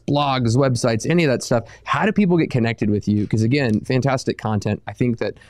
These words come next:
the body of Christ would benefit from gleaning from it. Where should people connect with you?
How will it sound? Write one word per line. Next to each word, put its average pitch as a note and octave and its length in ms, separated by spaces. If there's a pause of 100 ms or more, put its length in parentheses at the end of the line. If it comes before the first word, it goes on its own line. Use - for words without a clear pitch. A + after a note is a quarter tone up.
(120)
the A2 60
body A2 220
of G#2+ 60
Christ A2 340
would G#2+ 100
benefit A2 320
from G#2 160
gleaning G#2+ 300
from A2 240
it. A#2+ 160
Where D3 280
should B2+ 220
people A#2 260
connect A2 280
with G2 100
you? - 120